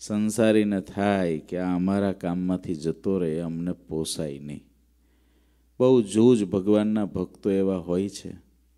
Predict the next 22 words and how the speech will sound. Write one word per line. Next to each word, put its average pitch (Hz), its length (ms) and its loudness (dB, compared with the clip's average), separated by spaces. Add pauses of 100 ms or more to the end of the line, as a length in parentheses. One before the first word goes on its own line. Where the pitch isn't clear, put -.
(960)
કે 113 120 0
જે 110 120 2
પોતાના 107 480 -2
પુત્ર 107 440 -6
અને 101 200 -6
પુત્રીને 95 760 -6 (1120)
શાંતિથી 95 920 -4 (220)
ભગવાન 101 440 -2
ભજવા 95 380 -4
માટેની 92 440 -6
રજા 82 380 -4
આપતા - 320 -14
હોય. - 220 -18 (1700)
એટલે 127 160 2
સ્વામીને 135 540 2
થયું 135 300 6
કે 131 60 0
આ 127 60 4
સંસારીઓ 123 680 4
મને 113 260 4
છોડશે 104 640 -2
નહીં, 80 220 -10